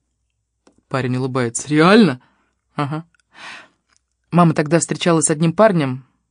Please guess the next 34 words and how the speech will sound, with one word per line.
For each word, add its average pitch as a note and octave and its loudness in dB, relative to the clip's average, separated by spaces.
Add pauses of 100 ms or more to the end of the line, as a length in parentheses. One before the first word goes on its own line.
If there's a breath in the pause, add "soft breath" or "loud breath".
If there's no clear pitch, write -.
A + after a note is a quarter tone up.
(140)
Лео, C3+ -2 (220)
и E3+ 0
он G3 6
был E3+ 4
связан E3 2
с - -6
мафией. C3+ -4 (1080)
Но D3+ -2
об C#3+ -2
этом F#3+ -2
я D3 0
Истону D3+ -4
не D3+ 0
рассказываю. - -6 (800 loud breath)
Мы F4+ 4
жили C#4 6
в - -4
Чикаго, A3+ 4
и F3 0
как-то G3 2
раз B3+ 4
все G#3 2
вместе A3+ 2
пошли G#3+ 0
на G3 4
игру G3+ 4
"Чикаго G3+ 0
Капс". E3+ 0 (1300 loud breath)
Примечание. C3+ -4 (680)
"Чикаго C3 -4
Капс" — - -2 (340 soft breath)
профессиональный E3+ 2
бейсбольный C#3 0
клуб, D3+ -2